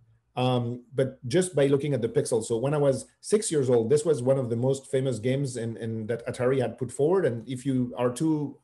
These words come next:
young to know what this is, essentially you sa-, you try to break the bricks by just, uh, moving your thing so the ball doesn't,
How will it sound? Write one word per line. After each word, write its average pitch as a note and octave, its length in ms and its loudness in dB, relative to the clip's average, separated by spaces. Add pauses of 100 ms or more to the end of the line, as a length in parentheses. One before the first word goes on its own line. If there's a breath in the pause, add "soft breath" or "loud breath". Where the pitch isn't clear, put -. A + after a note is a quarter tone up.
young D3+ 300 0
to C#3 160 -4
know C#3 100 2
what B2 180 2
this A#2+ 160 -4
is, E3+ 160 -2
essentially C3 520 -4 (280 loud breath)
you C3 200 -2
sa-, C3+ 260 2
you B2+ 100 0
try C#3 160 2
to B2+ 80 2
break C#3 300 2
the B2+ 80 0
bricks C3+ 320 2
by A#2 160 -2
just, A#2+ 320 -2
uh, A#2 160 2
moving C3+ 420 2
your A2+ 220 2
thing C#3+ 240 -2
so A#2 140 -4
the A2 100 0
ball B2+ 260 2
doesn't, A#2 480 -2